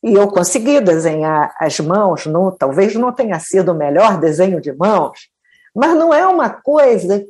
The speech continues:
que me dê prazer, não é aquilo que eu diga, "Poxa, eu seria feliz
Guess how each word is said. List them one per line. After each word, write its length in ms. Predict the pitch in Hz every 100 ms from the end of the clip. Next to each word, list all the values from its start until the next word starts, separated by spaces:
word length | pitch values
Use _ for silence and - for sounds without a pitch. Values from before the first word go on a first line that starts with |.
| _ -
que 140 | 320
me 140 | 320
dê 220 | 240 269 311
prazer, 760 | - 320 330 220 240 233 196
não 180 | 202 220
é 120 | 269
aquilo 420 | 277 - 262 254
que 100 | 254
eu 80 | 226
diga, 500 | 170 165 160 127 - _ -
"Poxa, 440 | 240 202 - 156
eu 100 | 165
seria 380 | 165 180 208 208
feliz 760 | - 175 165 214 180 - -